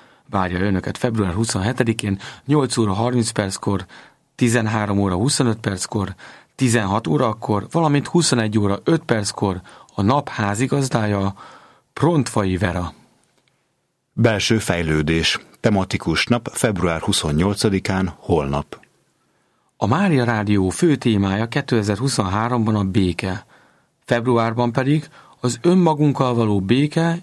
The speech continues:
Speaker 1: és belső fejlődésünk. Ennek kapcsán február huszonnyolcadikán,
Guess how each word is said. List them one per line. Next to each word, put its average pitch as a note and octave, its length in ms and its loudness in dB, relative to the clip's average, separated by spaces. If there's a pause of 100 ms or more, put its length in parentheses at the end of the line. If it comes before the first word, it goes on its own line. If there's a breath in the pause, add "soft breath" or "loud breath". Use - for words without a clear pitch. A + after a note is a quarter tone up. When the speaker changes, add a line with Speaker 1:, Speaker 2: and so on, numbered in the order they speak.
Speaker 1:
és D3 240 2
belső C3 580 0
fejlődésünk. F#2+ 1040 -2 (560 loud breath)
Ennek G#2 300 0
kapcsán B2 440 0
február C3 360 0
huszonnyolcadikán, B2+ 1080 0